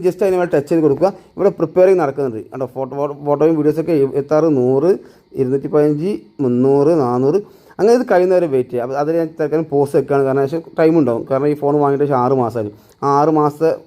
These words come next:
ഫോട്ടോസും വീഡിയോസും വരുമ്പോൾ ഇതിൻ്റെ ഒരു പതിന-, പതിനയ്യായിരത്തിന് മുകളിൽ ഫോട്ടോസുകൾ വരാൻ ചാൻസ് ഉണ്ട്, പഴയ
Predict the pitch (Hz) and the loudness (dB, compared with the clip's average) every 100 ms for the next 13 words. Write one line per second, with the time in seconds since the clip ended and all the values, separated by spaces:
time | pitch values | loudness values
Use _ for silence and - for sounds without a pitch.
0 | 147 - 143 147 156 156 147 156 151 147 | -16 -6 -4 -4 -2 -2 -2 -2 0 0
1 | 151 147 156 - - - - 165 151 151 | 0 0 -4 -8 -20 -10 -6 -2 2 2
2 | 160 156 160 165 185 202 202 196 202 156 | 2 0 0 2 2 4 2 0 -4 -2
3 | 156 165 156 131 143 139 165 165 143 147 | -2 -4 -6 -8 -8 -6 -6 -2 -2 0
4 | 143 131 139 147 107 101 _ _ _ - | 0 0 0 -2 -2 -8 _ _ _ 0
5 | 139 | 0